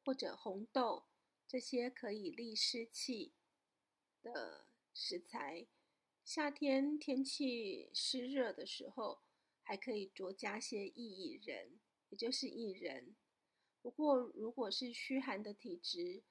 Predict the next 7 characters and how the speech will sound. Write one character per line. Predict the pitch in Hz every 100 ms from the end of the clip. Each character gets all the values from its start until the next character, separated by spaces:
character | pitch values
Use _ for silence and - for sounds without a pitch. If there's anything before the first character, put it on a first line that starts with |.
| _ _ -
像 | 285 262
是 | - 262
偏 | - 262 254
瘦、 | - 285 233 - - _ _ -
气 | - 269
血 | - 185
虚、 | - - 233 226 247